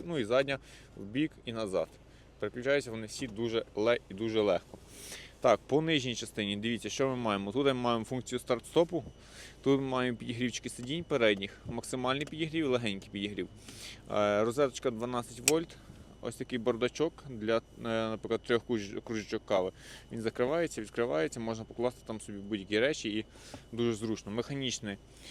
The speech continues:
е, ручник механічний. Та, в принципі, все. Сидіння велюрові, панелька ніде не затерта, абсолютно не потерта, не почухрана, в дуже гарному і збереженому стані. Так, переход-, тут ми маємо у поверхній частині,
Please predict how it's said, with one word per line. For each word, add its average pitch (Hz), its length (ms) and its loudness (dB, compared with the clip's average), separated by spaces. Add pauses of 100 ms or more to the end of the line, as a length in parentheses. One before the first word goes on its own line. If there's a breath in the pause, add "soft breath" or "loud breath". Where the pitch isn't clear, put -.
(300 loud breath)
е, 107 340 4
ручник 170 320 -2
механічний. 160 680 -4 (400 loud breath)
Та, 143 80 2
в - 40 2
принципі, 170 500 -2
все. 131 260 2 (320 loud breath)
Сидіння 147 400 -2
велюрові, 170 520 2 (240 loud breath)
панелька 139 420 0
ніде 117 240 -2
не 113 180 -4
затерта, 113 480 0
абсолютно 110 500 -4
не 101 140 -2
потерта, 143 500 0
не 110 120 -8
почухрана, 143 520 -8
в 98 80 -6
дуже 123 200 -4
гарному 107 460 0 (720 loud breath)
і - 40 -10
збереженому 113 580 0
стані. 90 360 -8 (500 loud breath)
Так, - 260 -14 (100)
переход-, 113 340 -12
тут 147 160 -4
ми 120 100 0
маємо 117 400 -6
у 104 40 -6
поверхній 123 460 -2
частині, 151 440 -6